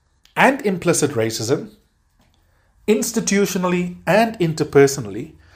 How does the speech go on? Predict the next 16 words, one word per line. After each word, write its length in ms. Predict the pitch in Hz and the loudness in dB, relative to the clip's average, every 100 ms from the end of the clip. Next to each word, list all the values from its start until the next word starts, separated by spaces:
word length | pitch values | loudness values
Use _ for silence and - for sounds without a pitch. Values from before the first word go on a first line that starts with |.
| - - - | -20 -12 -6
requires 540 | 143 143 180 214 208 | -4 4 6 6 4
our 160 | 185 165 | 4 0
institutions 800 | 156 - 143 156 147 147 143 - | -2 -6 -8 -4 -4 -4 -6 -8
to 100 | 131 | -8
seek 560 | - - 160 156 - _ _ _ - | -6 -4 -4 -4 -10 _ _ _ -6
immersive 880 | 139 131 160 233 - 117 127 - - | -4 0 4 4 2 -2 -4 -8 -12
and 160 | 139 - | -8 -8
experiential 720 | - - 180 156 147 139 139 | -8 -4 0 2 0 -2 -2
learning 380 | 123 127 131 123 | 0 0 0 -4
methodologies 840 | 113 117 117 151 175 104 - - - _ - _ | -6 -2 2 4 2 -2 -8 -12 -14 _ -20 _
to 100 | - | -4
help 240 | 139 165 185 | 4 4 4
them 220 | 190 147 | 0 0
move 380 | 147 147 147 - | 0 0 -2 -10
towards 640 | - 135 123 127 127 - - - - - | -6 0 4 4 2 -4 -12 -20 -16 -10
an 180 | 131 | -10